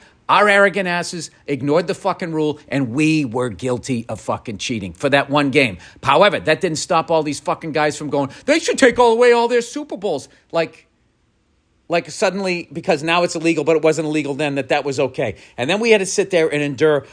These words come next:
a fucking, uh, a goddamn drug addict with a dead mistress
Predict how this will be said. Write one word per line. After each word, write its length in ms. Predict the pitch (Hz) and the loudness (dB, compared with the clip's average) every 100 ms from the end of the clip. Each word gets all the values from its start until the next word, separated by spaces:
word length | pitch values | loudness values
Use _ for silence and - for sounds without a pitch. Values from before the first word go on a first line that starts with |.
| - | -8
a 80 | - | -6
fucking, 540 | - 185 185 165 120 - _ _ | 0 0 0 -6 -8 -16 _ _
uh, 200 | 135 139 | 0 2
a 120 | 135 139 | 2 0
goddamn 680 | 165 165 170 175 160 127 | 2 0 0 -2 -4 -10
drug 380 | 110 113 165 190 | -10 4 4 6
addict 400 | 190 185 185 - | 6 4 0 -2
with 120 | 156 151 | -2 0
a 40 | |
dead 380 | 120 101 170 151 | 0 4 2 4
mistress 560 | 165 180 - 139 - | -2 -2 -2 -4 -4